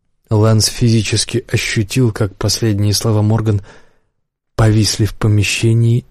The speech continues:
эхом отражаясь от стен. Он не мог не признать, что поначалу дело казалось простым и очевидным.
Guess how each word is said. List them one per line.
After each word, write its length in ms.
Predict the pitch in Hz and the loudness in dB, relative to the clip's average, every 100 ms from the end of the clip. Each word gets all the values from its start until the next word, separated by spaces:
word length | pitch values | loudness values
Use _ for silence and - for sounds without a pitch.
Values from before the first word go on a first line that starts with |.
| _ _ _ | _ _ _
эхом 480 | - 120 107 120 117 - | 0 2 2 0 -2 -2
отражаясь 760 | - 117 110 101 101 101 - - | -2 0 2 2 0 0 -4 -6
от 160 | 120 - | -4 -4
стен. 520 | - - - 113 - _ _ _ _ _ _ _ _ _ _ _ _ _ - | -8 -10 -10 -10 -12 _ _ _ _ _ _ _ _ _ _ _ _ _ -2
Он 220 | 123 131 | 2 4
не 100 | 147 | 4
мог 260 | 143 135 - | 2 0 0
не 100 | 139 | -2
признать, 440 | 151 139 120 107 | 0 0 2 0
что 160 | - - | -2 -4
поначалу 500 | 110 107 - 131 110 | 0 0 0 -2 0
дело 260 | 117 123 | 0 -2
казалось 440 | - 123 123 120 - | 0 -2 0 -2 -4
простым 600 | - 110 - - 120 117 | -4 -2 -2 0 0 2
и 60 | |
очевидным. 640 | 120 - 131 143 104 98 | 0 -2 -2 -2 -4 -10